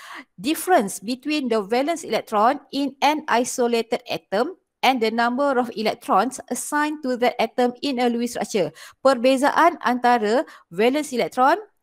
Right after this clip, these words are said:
uh, in an isolated atom tu maksudnya at-, atom yang, uh, atom yang terasing tu lah, carbon, oksigen, oksigen, and the number of electron assigned to that in a Lewis structure. Okey, mungkin, uh, tengok tu tak faham. We have a formula for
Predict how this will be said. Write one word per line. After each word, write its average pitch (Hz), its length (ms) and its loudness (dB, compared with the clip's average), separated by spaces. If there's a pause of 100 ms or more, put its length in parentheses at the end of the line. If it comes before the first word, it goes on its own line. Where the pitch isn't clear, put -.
(100)
uh, 190 160 2 (160)
in 269 240 -4
an 262 160 -2
isolated 247 480 -2
atom 262 320 -6
tu 311 80 -8
maksudnya 240 400 -4
at-, 226 160 0 (240)
atom 240 320 -2
yang, 226 160 2
uh, - 240 2
atom 233 320 0
yang 226 80 0
terasing 226 400 0
tu 302 80 0
lah, 294 80 4
carbon, 226 640 4
oksigen, 226 560 2
oksigen, 226 480 2 (480)
and 302 160 2
the 277 80 0
number 269 320 2
of 254 160 -2
electron 233 400 -2
assigned 226 560 -2 (400)
to 240 80 0
that 262 320 4
in 233 240 -4
a 226 80 2
Lewis 240 400 -4
structure. - 400 -2
Okey, 185 320 0
mungkin, 202 400 -6
uh, 180 480 6 (320)
tengok 202 240 0
tu 254 80 -8
tak - 160 0
faham. 226 320 0 (400)
We 285 160 0
have 302 240 2
a 247 40 -2
formula 254 440 -2
for 302 320 0